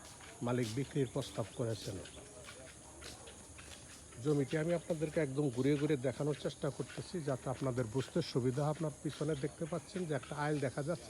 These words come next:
আইলের আগের অংশ, এবং হাতের ডাইনেই আপনার আরেকটা আইল, বাঁশ, বাসার একটা বাড়ি আছে, বাড়ির নিচে আপনার দেখতে পাচ্ছেন কিছু গাছ দেখা যাচ্ছে, গাছের নিচ দিয়ে আইল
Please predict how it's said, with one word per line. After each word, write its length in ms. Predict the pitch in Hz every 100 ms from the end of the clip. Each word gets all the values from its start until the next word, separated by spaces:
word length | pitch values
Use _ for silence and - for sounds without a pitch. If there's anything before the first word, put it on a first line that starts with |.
| 160
আইলের 220 | 143 139 127
আগের 180 | 123 120
অংশ, 160 | 117 - 180 - - - - - - - - - - - - 123 123 120 - - 127
এবং 140 | 127 147 147 - - - - -
হাতের 340 | 127 - 156 143 - 139
ডাইনেই 320 | 139 160 170 156
আপনার 220 | 151 147 135
আরেকটা 340 | 135 135 - 175 135
আইল, 140 | 135 170 180 139
বাঁশ, 220 | 117 135 - - - - - - - - - 131
বাসার 360 | 131 - 151 175 - 147
একটা 220 | - 165 143 135
বাড়ি 200 | 147 147 147 - -
আছে, 200 | - 180 156 131
বাড়ির 260 | 131 139 135
নিচে 240 | 127 - 160 151
আপনার 240 | 139 131 113
দেখতে 220 | 123 - 143
পাচ্ছেন 240 | 156 170 160
কিছু 180 | 143 - 107
গাছ 160 | 113 117 131
দেখা 180 | 143 160 151
যাচ্ছে, 320 | 139 - 185 - - - - - 123
গাছের 300 | 117 - 147 139
নিচ 140 | 147 123
দিয়ে 140 | 156 202 - - - - - - - -
আইল 140 | 127